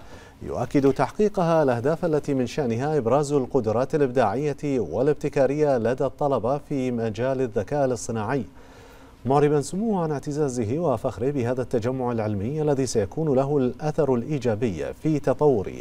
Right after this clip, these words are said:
وارتقاء الحركة العلمية في مملكتنا الغالية. وقال سمو الشيخ خالد بن حمد آل خليفة:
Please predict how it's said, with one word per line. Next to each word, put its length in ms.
وارتقاء 640
الحركة 720
العلمية 560
في 300
مملكتنا 600
الغالية. 480
وقال 800
سمو 200
الشيخ 220
خالد 440
بن 260
حمد 280
آل 120
خليفة: 340